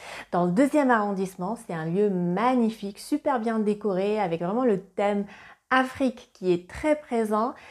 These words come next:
C'est un lieu idéal pour organiser des événements. Et à cet événement,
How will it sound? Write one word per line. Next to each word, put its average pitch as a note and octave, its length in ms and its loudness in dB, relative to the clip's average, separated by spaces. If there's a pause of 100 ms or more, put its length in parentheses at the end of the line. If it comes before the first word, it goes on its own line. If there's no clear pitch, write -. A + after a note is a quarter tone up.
(140)
C'est - 160 -6
un F#3 120 2
lieu A3+ 420 6
idéal A3 520 2
pour F#3 160 -4
organiser F3+ 640 -2
des E3+ 360 0
événements. G#3 560 4 (400)
Et E4+ 240 2
à G#3+ 160 0
cet F#4+ 400 -2
événement, G#3+ 560 0